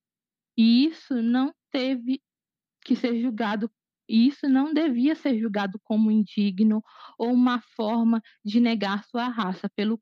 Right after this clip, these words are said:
contrário, eu acho que a gente devia entender o lado deles. E isso foi totalmente colocado no,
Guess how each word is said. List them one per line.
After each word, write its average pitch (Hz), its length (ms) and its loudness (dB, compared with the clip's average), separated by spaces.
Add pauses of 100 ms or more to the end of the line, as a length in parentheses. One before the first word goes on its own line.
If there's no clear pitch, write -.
contrário, 202 720 -4 (540)
eu 202 100 -4
acho 196 220 -6
que - 60 -6
a 226 40 0
gente 214 220 -2 (100)
devia 220 380 -2 (580)
entender 262 960 0 (1500)
o 226 120 -2
lado 254 340 -4
deles. 196 460 -6 (1300)
E 196 360 6
isso 233 360 0 (200)
foi 233 140 -2
totalmente 254 920 0 (680)
colocado 226 640 -4
no, 220 360 -4